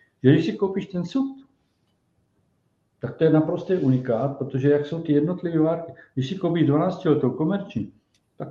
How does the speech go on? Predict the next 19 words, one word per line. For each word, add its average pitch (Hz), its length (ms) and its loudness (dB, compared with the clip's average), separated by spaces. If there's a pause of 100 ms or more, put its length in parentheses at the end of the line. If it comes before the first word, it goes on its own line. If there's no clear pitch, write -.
(120)
to 165 60 -2
je 143 280 2
souběh 131 480 0
celého 123 400 2
roku, 117 320 0
že 104 100 -2
jo, 110 240 2
a - 40 -4
tak 101 160 -4
dál, 113 380 -2
pak 110 200 -8
to, 101 100 -10 (220)
pak 113 140 -10
se 127 100 -4
to 101 140 -8
doředí 117 520 -2
na 110 100 -2
tu, 104 160 -14 (240)
jo. 120 60 -14